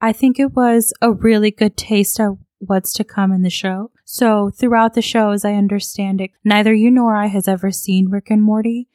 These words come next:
And throughout the show, they go through adventures in time and space,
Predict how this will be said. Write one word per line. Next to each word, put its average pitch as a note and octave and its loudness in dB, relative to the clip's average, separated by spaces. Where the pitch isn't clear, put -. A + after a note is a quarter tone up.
And G#3+ 0
throughout G#3 2
the A3 0
show, G3+ 2
they F#3+ 0
go G3 0
through F#3 0
adventures G3 0
in F#3 2
time F#3+ 0
and F3+ 2
space, F#3+ -6